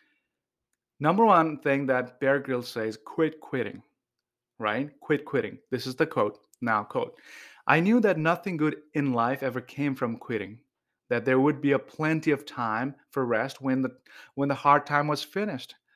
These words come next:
But such thoughts are easier said than done when you are being broken." In this quote, he's talking about his training. He was going through Royal Army training process, and then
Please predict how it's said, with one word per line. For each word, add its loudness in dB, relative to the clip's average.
But 0
such -2
thoughts 0
are -4
easier 0
said -4
than -6
done -4
when -2
you -4
are -2
being -8
broken." -2
In 0
this 2
quote, 2
he's -4
talking 0
about 0
his -6
training. -2
He -4
was 2
going 0
through 0
Royal 2
Army 0
training -2
process, -4
and 0
then -2